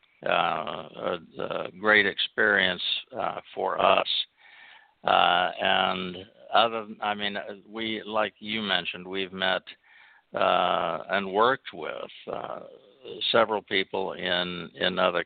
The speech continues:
countries. Malaysia, we were there for four years, as you know. And, uh, during that time, uh, we worked, <laughs> oddly enough,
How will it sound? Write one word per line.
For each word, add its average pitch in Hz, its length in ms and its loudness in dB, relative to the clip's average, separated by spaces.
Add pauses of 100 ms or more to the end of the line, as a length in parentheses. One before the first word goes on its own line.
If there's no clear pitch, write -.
countries. 95 440 0
Malaysia, 95 640 2
we 92 160 -4
were 90 140 -2
there 87 280 0
for 90 80 -12 (100)
four 92 220 -2
years, 90 380 2
as 78 80 -4 (100)
you 85 80 -8
know. 78 320 -4 (720)
And, 87 440 4
uh, 85 520 4
during 98 280 4
that 90 180 2 (120)
time, 92 500 4 (640)
uh, - 180 -6
we 107 120 -2
worked, 104 420 4 (160)
<laughs> - 160 -6
oddly 101 420 4
enough, 98 260 4